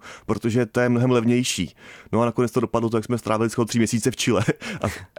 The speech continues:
Argentině jsme byli možná čtrnáct dnů, takže člověk jako někdy opravdu to neodhadne a ten směr nabere až podle toho, co třeba slyší,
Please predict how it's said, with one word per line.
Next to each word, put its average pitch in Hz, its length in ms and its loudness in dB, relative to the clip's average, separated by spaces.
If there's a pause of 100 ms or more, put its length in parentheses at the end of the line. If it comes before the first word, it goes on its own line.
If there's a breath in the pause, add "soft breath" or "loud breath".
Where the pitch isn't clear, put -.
Argentině 110 440 0
jsme 110 100 -2
byli 107 160 2
možná 101 280 0
čtrnáct 98 420 0
dnů, 95 180 0
takže 92 260 0
člověk 95 280 -2
jako 101 160 -2
někdy 95 320 0 (240 loud breath)
opravdu 92 260 -4
to 104 100 -2
neodhadne 98 500 0
a 95 60 0
ten 101 180 -2
směr 98 400 0 (260 loud breath)
nabere 95 280 2
až 85 100 -2
podle 104 240 0
toho, 98 240 0
co 107 120 -2
třeba 101 220 0
slyší, 101 600 0